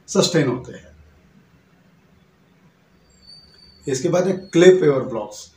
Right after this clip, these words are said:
ये clay paver blocks एक molding में, जो mold रहता है, mold में clay डाल, क्ले material डाल करके, pigment के साथ में, और उसमें कुछ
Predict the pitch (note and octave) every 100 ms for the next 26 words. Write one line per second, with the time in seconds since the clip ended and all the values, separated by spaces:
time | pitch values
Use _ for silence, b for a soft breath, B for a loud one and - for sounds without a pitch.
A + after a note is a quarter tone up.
0 | b b b _ F3 F3+ - F3+ G3 F#3+
1 | F#3+ F#3 G3+ - - - - - - E3+
2 | D3+ D3+ D#3 F#3 D#3 D3 D#3+ D3+ D#3 F3
3 | E3+ D3+ B2 - D3 C#3 D#3+ F3 D#3 E3+
4 | - B B B - D3+ F3 D#3 D3 C3+
5 | C3 - D3+ E3 D3+ D3+ D3+ D#3 C#3+ C3+
6 | C3 B2+ B2 F#3+ A3 - C3 D#3 D#3+ D#3
7 | D3 C3 A2 - D#3+ - B B B -
8 | D3+ C#3+ E3+ E3+ -